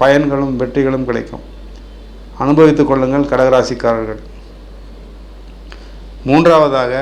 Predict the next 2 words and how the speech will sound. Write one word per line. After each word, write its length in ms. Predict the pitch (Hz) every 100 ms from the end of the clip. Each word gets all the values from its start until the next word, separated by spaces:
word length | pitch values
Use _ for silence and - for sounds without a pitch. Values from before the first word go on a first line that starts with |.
| 151 - -
சிம்மராசிக்காரர்கள். 920 | - 143 147 139 - 120 117 113 107 107 - - - - - - - - - - - - - - -
சிம்மராசிக்காரர்களை 760 | 170 233 220 180 170 165 156